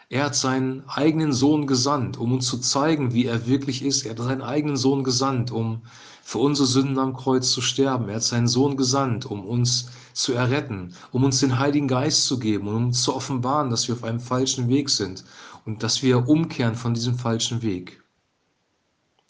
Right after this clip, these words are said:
Ich wünsche dir und ich wünsche mir,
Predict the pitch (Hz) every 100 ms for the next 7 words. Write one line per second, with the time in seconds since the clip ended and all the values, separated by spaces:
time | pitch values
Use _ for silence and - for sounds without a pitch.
0 | - - - - - 87 151 190 175 127
1 | 151 175 131 113 - 147 160 151 135 147
2 | 143 101 101